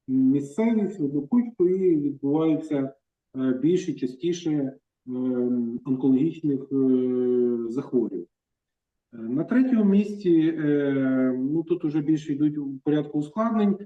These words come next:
це є, е, ну, я зараз беру не, е, не статистику найчастіших там, е, смертності, або там і де є травми, де є інші моменти. Ми говоримо, якщо ми говоримо за захворювання,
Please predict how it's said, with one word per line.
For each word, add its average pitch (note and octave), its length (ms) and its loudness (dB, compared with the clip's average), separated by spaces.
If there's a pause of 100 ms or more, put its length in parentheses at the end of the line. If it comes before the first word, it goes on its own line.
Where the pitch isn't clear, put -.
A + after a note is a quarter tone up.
(220)
це - 180 -2 (100)
є, D#3+ 560 2
е, C#3 840 0
ну, F3 160 -2
я E3 160 2
зараз E3+ 260 2
беру E3 280 4
не, D#3 100 2
е, C#3+ 560 0 (500)
не D3+ 220 2
статистику G3 720 0
найчастіших D#3+ 800 0
там, D3 380 0
е, C#3+ 120 2
смертності, E3 1000 -2 (200)
або C#3 240 -4
там D3 240 -2
і D#3 100 0
де C#3+ 200 2
є C#3+ 140 4
травми, E3+ 520 2
де C#3+ 100 0
є D3+ 120 4
інші D#3+ 420 0
моменти. A#2 400 -6
Ми G#3+ 220 0
говоримо, E3+ 340 2
якщо D#3 220 0
ми F3 80 4
говоримо E3+ 300 4
за D3+ 60 -2
захворювання, F#3 800 0